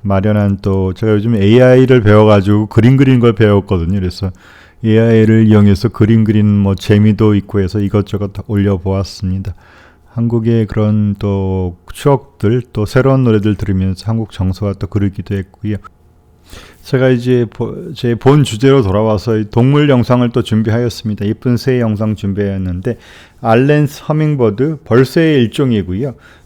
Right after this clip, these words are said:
벌새도 종류가 여러 가지 있거든요. 제가 알기로는 그 미주 지역의 아메리카 대륙의 벌새가 한 오십 종류 정도 있는 걸로 알고 있습니다. 그래서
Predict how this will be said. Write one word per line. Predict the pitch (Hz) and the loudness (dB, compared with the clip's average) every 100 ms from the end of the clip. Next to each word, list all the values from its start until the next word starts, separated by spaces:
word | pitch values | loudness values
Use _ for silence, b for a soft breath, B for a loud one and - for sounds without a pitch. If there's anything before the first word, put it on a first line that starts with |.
| - | -4
벌새도 | 113 107 151 147 147 139 147 | -4 0 0 2 2 0 -2
종류가 | 143 110 117 156 | -4 -2 0 2
여러 | 127 117 | 4 4
가지 | 156 147 | 2 2
있거든요. | 131 117 87 92 101 | -2 -4 -4 -4 -6
제가 | 87 - 113 | -8 -6 -2
알기로는 | 123 123 120 117 131 123 B B B | 0 2 2 2 0 -2 B B B
그 | - 113 104 | -4 -2 -2
미주 | 104 131 127 135 131 | 0 0 0 0 0
지역의 | 120 123 117 107 110 139 104 92 104 113 | 0 0 0 0 -2 -4 -4 -6 -10 -2
아메리카 | 117 147 139 143 | 0 0 2 2
대륙의 | 117 110 113 90 92 98 120 113 113 110 98 92 110 104 | 2 0 0 -2 -4 -6 -6 -4 -4 -4 -6 -8 -14 -6
벌새가 | 107 101 117 127 | -2 -2 0 -2
한 | |
오십 | 127 127 143 160 | 0 2 2 0
종류 | - 170 160 151 143 139 131 120 | 0 2 2 0 0 2 2 0
정도 | 113 110 123 | 0 -2 0
있는 | 107 113 | 0 0
걸로 | 110 107 | -2 -2
알고 | 90 95 107 | -2 -4 -4
있습니다. | 95 - 95 95 | -6 -8 -8 -6
그래서 | 95 - | -8 -8